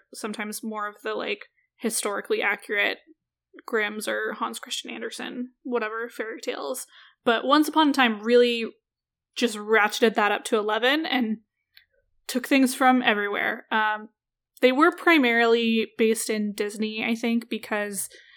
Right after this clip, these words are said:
it was an A B C show, and A B C is a Disney company. And, like, to the point where in later seasons, like, they have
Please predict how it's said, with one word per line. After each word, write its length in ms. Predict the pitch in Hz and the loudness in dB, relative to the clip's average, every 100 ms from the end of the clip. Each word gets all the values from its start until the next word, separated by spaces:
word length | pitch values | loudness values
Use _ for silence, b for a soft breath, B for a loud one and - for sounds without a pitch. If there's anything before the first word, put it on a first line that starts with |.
| b b _ | b b _
it 100 | 262 | 0
was 300 | 214 202 - - - | 0 -2 -10 -16 -10
an 100 | 233 | -6
A 140 | 220 220 | -2 -2
B 120 | 226 | -4
C 200 | - 214 | -4 -6
show, 260 | - 214 208 | -4 -4 -4
and 120 | 202 | -4
A 120 | 214 | -6
B 120 | 214 | -6
C 500 | 208 233 208 208 202 214 | -8 -8 -8 -8 -8 -8
is 80 | 208 | -8
a 60 | |
Disney 300 | 202 214 214 | -6 -8 -8
company. 640 | 208 208 208 208 208 208 226 b b b b b b b _ | -10 -8 -8 -10 -14 -16 -20 b b b b b b b _
And, 140 | 262 247 | 6 6
like, 140 | 240 | 6
to 80 | 277 | 4
the 80 | 254 | 4
point 240 | 285 277 | 6 8
where 460 | 269 240 220 214 - - _ _ _ _ _ - | 10 10 8 4 -2 -10 _ _ _ _ _ 4
in 200 | 247 240 | 8 8
later 300 | 226 226 226 | 8 6 4
seasons, 440 | - 226 214 208 | 2 2 2 0
like, 200 | 208 208 | -4 -4
they 140 | 240 214 | -4 -2
have 340 | 214 214 214 | 2 2 2